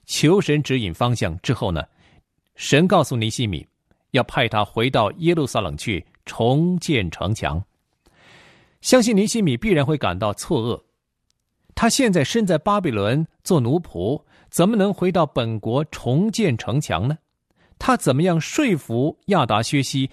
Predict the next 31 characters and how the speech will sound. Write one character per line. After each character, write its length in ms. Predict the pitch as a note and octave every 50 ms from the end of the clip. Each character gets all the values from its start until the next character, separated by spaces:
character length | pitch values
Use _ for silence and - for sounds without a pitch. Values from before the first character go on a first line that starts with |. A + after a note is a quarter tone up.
| - - _
说 340 | - - F3 F3 F3 F3 E3 - _ _ -
要 140 | E3+ D#3 C#3
离 300 | C3 B2+ C3+ F3 G#3 F3+
开 240 | - - E3 D#3 D3
久 380 | - - D#3 C#3 B2 B2+ C#3+
正 160 | - - A#3 F#3
的 80 | B2+
职 160 | G#2+ - A#2+
位， 260 | C3+ D#3+ D#3 G#2 E2 - _ - _
回 240 | _ - C#3+ C#3+ E3
到 160 | F3 E3 D3+
自 200 | - - G3+ D#3+
己 120 | B2+ G#2+
的 120 | F#2+ A2 G#2+
祖 200 | - G2+ D#2 D#2
国 320 | - F2+ F2 G#2+ B2 - - _ _ -
去 140 | - D3 C#3
振 280 | - - C4 G#3+ D#3+
兴 220 | C3+ - E3 E3+ E3+
自 140 | - G3+ D3
己 140 | A2+ F2+
国 200 | - - - C#3
土 200 | - - - B1
呢？ 120 | - F2+ G#2 - _ _ _ _ _ _ _ _ _
这 200 | - C#3+ B2 G#2+
于 280 | F#2 F2+ G#2+ C3+ E3+ E3+
情 300 | - - - B2 C3 C3
于 180 | A#2 C#3 F3
理 120 | D#3+ A2 F2
来 180 | F2 F2+ G2
说， 280 | F#2+ - B2+ A#2 A#2+